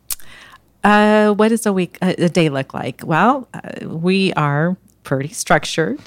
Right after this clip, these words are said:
uh, in terms of, uh, the things that we're trying to tackle throughout a day. So, uh, my, my typical day starts out with Nick. I'm obviously still learning and heavily, uh, relying on, uh, the great things that, uh, are all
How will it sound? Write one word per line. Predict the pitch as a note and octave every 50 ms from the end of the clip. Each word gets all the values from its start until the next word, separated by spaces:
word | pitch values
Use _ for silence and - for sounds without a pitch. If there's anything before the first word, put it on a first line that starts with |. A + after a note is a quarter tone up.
| - - _
uh, | D3+ C#3+ C#3+ D3 -
in | D#3+ D#3 D#3
terms | D3 - - D#3 D#3 D3+ D3 -
of, | D3 C#3+ C#3+ C3+ C#3 -
uh, | C#3 C#3+ C#3
the | B2+ D#3
things | D3+ - D#3+ D#3+ D3+
that | - D3+
we're | D3 D#3 D3+
trying | - - D#3 D3+
to | D3+ D3
tackle | - - - C#3 C#3 - D#3 D3+
throughout | - D3+ C#3+ C#3+ C#3+ C#3+
a | D3+
day. | C#3+ D3 D3 D3+ F#3 B3 B3 - - - - - - - _
So, | - - - - G3 F3+ E3+ E3 E3 D#3+ D#3 D#3 D#3+ D#3 D3
uh, | A2+ D3+ D3+ D3 D3 D3
my, | D#3 D#3 D#3 D#3+ - _ -
my | E3+ E3 E3+
typical | - A3 - A#3 A3 G#3 G3
day | F#3+ F#3 E3+ E3+
starts | - - E3 D3+ D#3 - -
out | D3+ D3 D3+
with | D#3+ - -
Nick. | D3+ C#3+ C#3+ F#3+ - - - -
I'm | - D3 C#3+ C#3+ C#3+ D3 D3
obviously | - C#3+ C#3 C#3 D3 C#3 - - D3+ D3
still | - - - C#3+ C#3 C3+
learning | C#3 C#3 C3 C#3+ D#3 F3 F#3 G3 F3+ -
and | D3 C#3+ C#3 C#3 C#3+ C#3+ C#3+ D3
heavily, | C#3+ - - D#3 D3 D#3 D3+ C#3+ D3+ D3 C#3+ D3 D3 C3+
uh, | - D3+ C#3+ C#3 C3+ C3
relying | D3+ D3 C#3 C#3 C#3 C#3 C#3+ D3 D3 D3+ -
on, | - C3+ D3 C#3 C#3 C#3 C#3 C#3+ D3 C3+ -
uh, | G#2+ C#3+ C#3 C3+
the | D3
great | C#3+ - - D3 D3 - -
things | D3 D3 D3 D#3 D3+ -
that, | - D3 C#3 C#3 - _ - D3+
uh, | C3+ C3 C3+
are | C#3 C#3 C3+
all | C#3+ D3 D3 D3 C#3+ D3